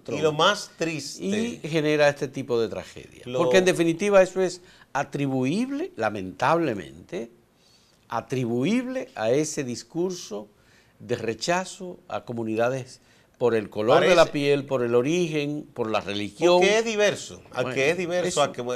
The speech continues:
Speaker 2: porque hay gente que entiende que quien no se parece a ti no sirve y es, es inferior. Y, bueno, lo triste, lo más triste de todo eso es que pese a eso, él se empeña en decir que no, que no, que no hay problema, que las armas no son un problema.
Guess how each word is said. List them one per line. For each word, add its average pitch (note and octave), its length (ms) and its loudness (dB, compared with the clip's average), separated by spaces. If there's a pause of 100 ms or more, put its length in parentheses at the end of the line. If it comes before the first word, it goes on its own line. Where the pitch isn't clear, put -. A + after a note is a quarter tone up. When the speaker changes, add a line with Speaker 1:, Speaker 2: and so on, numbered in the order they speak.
Speaker 2:
porque A#2+ 200 -8
hay C3+ 60 0
gente D3 200 -4
que D3+ 80 -2
entiende C#3+ 340 -6
que C3+ 180 -8
quien A2+ 140 -8
no B2+ 80 -4
se D3+ 80 -6
parece C#3 340 -2
a C3 100 -6
ti A#2 180 -8
no B2 160 -4
sirve B2+ 520 -6
y G2+ 140 -8
es, G#2+ 180 -4
es G#2+ 360 -8
inferior. A2 680 -4
Y, G2 100 -10 (580)
bueno, A2 340 0 (460)
lo D#3+ 180 -6
triste, F#3+ 400 -4
lo A2+ 100 -4
más C#3+ 200 -4
triste C3+ 320 -8
de G2+ 80 -8
todo G#2+ 300 -8
eso G2 240 -12
es - 360 -16
que G#2 600 -10 (120)
pese D3+ 480 2
a A#2 80 0
eso, - 340 -8 (380)
él D#3 180 -8
se F3 80 0
empeña D#3 460 0
en C#3 80 -6
decir C3+ 420 -8
que A#2+ 140 -6
no, C3 380 -2
que A2+ 200 -6
no, G#2+ 220 -10
que A2 200 -4
no A2 120 -6
hay A#2+ 60 -2
problema, A2+ 580 -4
que G#2 80 -8
las G2 200 -6
armas A2+ 240 -2
no A2 60 -8
son A2+ 160 -8
un G#2 60 -12
problema. G2+ 480 -12